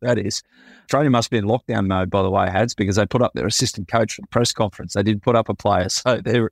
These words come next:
they're in full focus mode. You, you know as a journo when the assistant coach comes in, "Oh, far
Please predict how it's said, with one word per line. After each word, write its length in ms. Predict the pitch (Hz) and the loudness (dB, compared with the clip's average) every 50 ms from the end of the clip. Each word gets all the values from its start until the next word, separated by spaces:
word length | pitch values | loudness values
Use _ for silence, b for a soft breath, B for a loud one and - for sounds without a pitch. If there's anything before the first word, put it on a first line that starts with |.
| _ - | _ -2
they're 560 | 113 117 - _ - - - - - 135 127 | -2 -2 -2 _ -10 -16 -6 0 2 2 2
in 120 | 120 117 | 2 0
full 220 | 101 - 147 135 123 | -2 0 0 0 0
focus 460 | - - 120 117 120 - 107 - - - 123 120 | 2 2 2 2 0 -2 -6 -10 -8 -6 -4 -2
mode. 220 | - 117 101 - - _ _ _ _ _ _ _ - | -2 -2 -4 -4 -8 _ _ _ _ _ _ _ -8
You, 240 | - - 110 123 113 - - | -4 0 0 0 0 0 -4
you 120 | 98 110 | -4 0
know 200 | 110 123 127 135 | 2 2 4 4
as 100 | 120 107 | 2 2
a 60 | 110 | 2
journo 360 | 92 95 110 110 110 110 107 104 | 2 2 2 4 4 4 2 2
when 100 | 101 95 | 2 0
the 80 | 98 | 0
assistant 380 | 95 - - 113 101 - 113 98 | 0 0 0 -2 -2 -4 -4 -2
coach 240 | - 104 82 92 - | -2 -2 -2 -2 -2
comes 240 | - 98 92 90 87 | 0 0 0 0 0
in, 100 | 90 87 | -2 -4
"Oh, 60 | 85 - - - - _ _ _ | -6 -10 -14 -20 -20 _ _ _
far 100 | - - | -20 -20